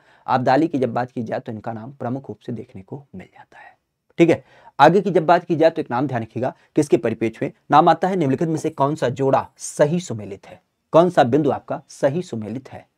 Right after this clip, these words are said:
अगर इसकी बात की जाए तो ये होता है मिग, अ, छटकम,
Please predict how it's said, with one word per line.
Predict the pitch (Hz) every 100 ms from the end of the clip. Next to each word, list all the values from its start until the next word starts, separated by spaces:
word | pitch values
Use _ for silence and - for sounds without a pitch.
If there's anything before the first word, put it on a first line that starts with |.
| _ _ _
अगर | 139 170
इसकी | 165 180
बात | 160 156
की | 160
जाए | 135 151
तो | 147
ये | 135
होता | 143 143
है | 143
मिग, | 120 139 151 - _ _ _
अ, | 120 110 92 - _ -
छटकम, | 143 139 -